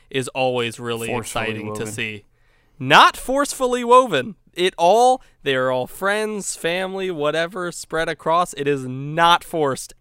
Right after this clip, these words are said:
Speaker 1: And I can't imagine that you would s-, that that would be your <laughs> critique of it. It is not forced. It's,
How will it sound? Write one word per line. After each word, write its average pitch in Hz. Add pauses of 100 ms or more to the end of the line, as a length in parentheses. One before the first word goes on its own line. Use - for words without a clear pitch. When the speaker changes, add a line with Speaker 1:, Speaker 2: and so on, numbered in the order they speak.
Speaker 1:
And 151
I 147
can't 190
imagine 151
that 123
you 135
would 135
s-, -
that 135
that 143
would 135
be 139
your 135
<laughs> -
critique 143
of 123
it. 120 (400)
It 160
is 165
not 165
forced. 151
It's, 135